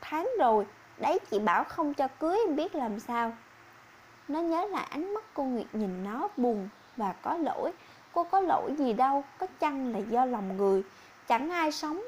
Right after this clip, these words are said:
mà không thay đổi, chỉ là nó không ngờ hắn lại là người thay đổi nhanh đến như thế. Không, cũng không đúng. Nó và hắn ta đã là gì của nhau đâu mà trách lòng người thay đổi.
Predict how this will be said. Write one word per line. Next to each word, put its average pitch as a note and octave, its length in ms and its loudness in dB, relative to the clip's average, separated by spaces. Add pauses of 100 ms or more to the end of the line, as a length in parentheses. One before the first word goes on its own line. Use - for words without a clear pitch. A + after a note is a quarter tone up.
mà A#3 120 0
không C#4 240 -6
thay C#4 260 -2
đổi, G#3+ 320 2 (360)
chỉ B3 160 2
là D#4+ 200 0
nó B3 260 -2
không D#4+ 320 -4
ngờ A3+ 280 2
hắn D4+ 260 -2
lại - 140 2
là A#3 120 -4
người G#3 260 -2
thay D4 280 -2
đổi A3 200 2
nhanh C#4+ 360 -2
đến D#4 240 -2
như D#4 80 2 (100)
thế. C#4+ 260 0 (800)
Không, C#4+ 380 0
cũng - 180 -4
không C4+ 280 -4
đúng. D4 200 0 (380)
Nó D#4 320 -2
và F4+ 80 0
hắn D#4+ 280 -4
ta D#4+ 140 0
đã A#3+ 140 4
là D4 120 0
gì A#3 240 -2 (120)
của G#3 100 0
nhau D4 280 -2
đâu C#4 200 0
mà A#3 160 0 (140)
trách - 320 -4
lòng G#3 280 -4
người G3+ 220 0 (120)
thay C#4 140 -2
đổi. G#3+ 300 2